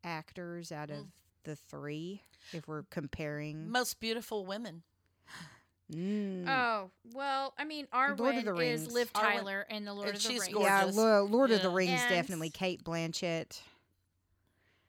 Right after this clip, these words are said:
Speaker 2: They're, they're pretty. Um, but I, you know, I also look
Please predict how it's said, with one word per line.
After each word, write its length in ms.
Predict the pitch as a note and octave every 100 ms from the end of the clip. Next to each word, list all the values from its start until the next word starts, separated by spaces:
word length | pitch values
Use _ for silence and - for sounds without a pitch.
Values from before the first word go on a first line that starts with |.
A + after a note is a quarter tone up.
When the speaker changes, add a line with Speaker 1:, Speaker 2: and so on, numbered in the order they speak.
| _
Speaker 2:
They're, 260 | G#3 A3+ A#3 F3+
they're 160 | A#3
pretty. 420 | A#3 G#3 F3+ F3 _ _ - _ _ _ -
Um, 480 | A3 G#3 G3 F#3+ - _ _ _ _ _ _
but 140 | G3+ G#3
I, 220 | G3+ A3 -
you 160 | A3
know, 120 | A3+ G3+
I 140 | F#3+ F3+
also 720 | G3+ A3 - G3+ F#3+ F#3 F3+ F3
look 300 | G3 G3